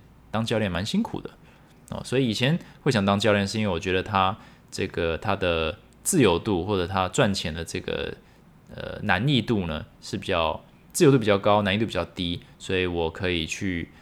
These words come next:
呃，接纳、接受一些可能他不是我的志业的这件事情，但我要待在这产业里面。或者说呢，以前客户来得简单，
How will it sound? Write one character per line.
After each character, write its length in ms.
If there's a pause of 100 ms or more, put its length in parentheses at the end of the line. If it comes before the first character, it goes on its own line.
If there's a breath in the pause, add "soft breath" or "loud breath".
(120)
呃， 80
接 380
纳、 460
接 220
受 320
一 60
些 260
可 120
能 200 (280 loud breath)
他 80
不 120
是 200
我 180
的 380 (240)
志 260
业 240
的 80
这 180
件 160
事 200
情， 240 (100)
但 180
我 80
要 120
待 160
在 60
这 120
产 260
业 120
里 180
面。 140 (460 loud breath)
或 120
者 60
说 240
呢， 280
以 120
前 180
客 160
户 80
来 100
得 60
简 260
单， 220